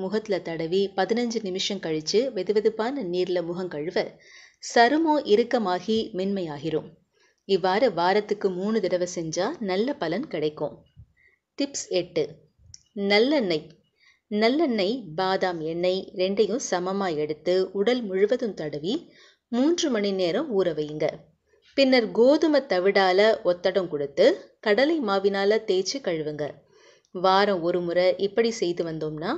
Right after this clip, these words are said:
முகச்சுருக்கம் மாறும். டிப்ஸ் ஒன்பது, ஜூஸ் குடியுங்கள். வாரத்திற்கு ஒன்று அல்லது இரண்டு முறை ஆரஞ்சு ஜூஸ் அல்லது கேரட் ஜூஸ் குடிச்சு வந்தீங்கன்னா சருமம்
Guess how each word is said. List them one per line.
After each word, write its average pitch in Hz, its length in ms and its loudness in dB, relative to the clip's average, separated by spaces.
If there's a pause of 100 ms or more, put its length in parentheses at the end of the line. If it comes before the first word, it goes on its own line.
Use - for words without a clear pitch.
(180)
முகச்சுருக்கம் 180 760 -2
மாறும். 151 280 -2 (760)
டிப்ஸ் 277 260 -4 (140)
ஒன்பது, 160 340 -2 (500)
ஜூஸ் 269 260 -2 (120)
குடியுங்கள். 156 480 -4 (640)
வாரத்திற்கு 233 760 4 (300)
ஒன்று 247 380 0
அல்லது 180 300 2 (100)
இரண்டு 185 260 -2
முறை 165 240 0 (260)
ஆரஞ்சு 185 420 0 (100)
ஜூஸ் 170 240 -6 (260)
அல்லது 175 280 0 (160)
கேரட் 196 420 -4
ஜூஸ் 180 320 -6
குடிச்சு 160 320 -8
வந்தீங்கன்னா 151 460 -8 (560)
சருமம் 277 520 4